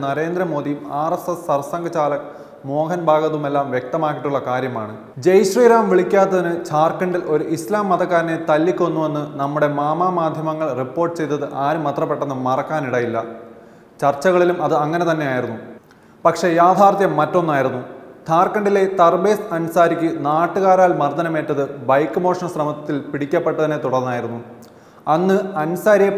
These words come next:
പോലീസ് എത്തിയാണ് നാട്ടുകാരുടെ മർദ്ദനത്തിൽ നിന്നും രക്ഷിച്ചത്. പോലീസിന്റെ കൂടെ അൻസാരി നടന്നു പോകുന്ന ചിത്രവും നാം കണ്ടതാണ്. പിന്നീട് ആശുപത്രിയിൽ വെച്ചാണ് അൻസാരി മരണപ്പെട്ടത്. ഹൃദയാഘാതത്തെ തുടർന്നായിരുന്നു മരണം എന്നാണ് പോസ്റ്റ്മോർട്ടം റിപ്പോർട്ടിൽ ഉണ്ടായിരുന്നത്. എന്നാൽ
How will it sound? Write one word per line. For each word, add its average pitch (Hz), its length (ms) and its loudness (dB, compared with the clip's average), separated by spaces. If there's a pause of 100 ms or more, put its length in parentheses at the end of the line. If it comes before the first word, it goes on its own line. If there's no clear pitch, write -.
പോലീസ് 190 380 4
എത്തിയാണ് 160 280 2 (100)
നാട്ടുകാരുടെ 175 540 4
മർദ്ദനത്തിൽ 170 500 0
നിന്നും 160 280 -4
രക്ഷിച്ചത്. 123 440 -4 (680)
പോലീസിന്റെ 214 600 6
കൂടെ 196 160 4 (160)
അൻസാരി 185 340 2 (100)
നടന്നു 170 260 2
പോകുന്ന 185 280 0
ചിത്രവും 165 320 0 (120)
നാം 147 100 2 (100)
കണ്ടതാണ്. 135 440 2 (600)
പിന്നീട് 165 300 2 (260)
ആശുപത്രിയിൽ 190 520 2
വെച്ചാണ് 156 340 2 (220)
അൻസാരി 156 500 2
മരണപ്പെട്ടത്. 131 540 0 (420)
ഹൃദയാഘാതത്തെ 190 840 4
തുടർന്നായിരുന്നു 151 560 2
മരണം 139 280 -2 (140)
എന്നാണ് 127 220 -4 (120)
പോസ്റ്റ്മോർട്ടം 160 600 -2
റിപ്പോർട്ടിൽ 135 320 -2 (120)
ഉണ്ടായിരുന്നത്. 123 480 0 (580)
എന്നാൽ 151 180 4